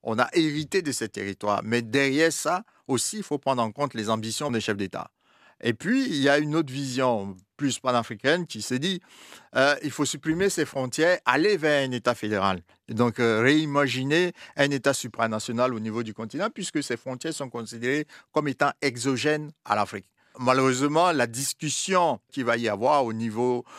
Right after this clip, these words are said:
de l'O U A, il y a deux groupes, euh, très clairs. Il y avait le groupe, euh, des modérés, euh, qui est le groupe, euh, de, euh, Casablanca, et puis, bon, euh, il y avait le groupe, euh, je dirais, des progressistes, euh,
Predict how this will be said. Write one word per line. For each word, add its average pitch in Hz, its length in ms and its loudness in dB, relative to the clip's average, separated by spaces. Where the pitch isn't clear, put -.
de 113 140 -2
l'O 113 160 2
U 113 180 2
A, 117 100 4
il 120 60 -2
y 120 60 2
a 123 60 4
deux 196 200 2
groupes, 175 380 0
euh, 117 200 2
très 147 200 0
clairs. 147 420 2
Il - 20 -6
y 123 60 4
avait 135 100 4
le 139 100 2
groupe, 139 300 0
euh, 127 300 2
des 120 160 0
modérés, 120 680 2
euh, 110 220 0
qui - 160 -6
est 110 120 2
le 110 120 0
groupe, 123 300 -4
euh, 110 200 0
de, 104 220 -4
euh, 113 400 0
Casablanca, 104 960 0
et 110 80 -4
puis, 131 380 -2
bon, 110 360 -4
euh, 95 180 -4
il 104 40 -8
y 104 80 0
avait 107 180 2
le 117 140 -2
groupe, 127 440 0
euh, 110 180 -2
je 104 80 -8
dirais, 101 320 -2
des 110 100 -2
progressistes, 101 720 -6
euh, 101 160 -4